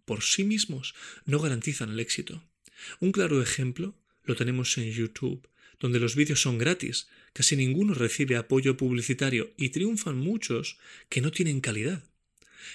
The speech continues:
La influencia social y el boca a boca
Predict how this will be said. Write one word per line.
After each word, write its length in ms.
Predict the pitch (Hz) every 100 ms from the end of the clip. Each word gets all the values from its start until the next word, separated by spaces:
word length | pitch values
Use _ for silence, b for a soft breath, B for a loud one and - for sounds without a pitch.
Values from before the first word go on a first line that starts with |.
| B
La 100 | 127
influencia 560 | 123 131 151 208 -
social 580 | 156 - - 160 170 139
y 80 | 117
el 140 | 110
boca 340 | 117 165 160 151
a 60 |
boca 400 | 147 160 131 113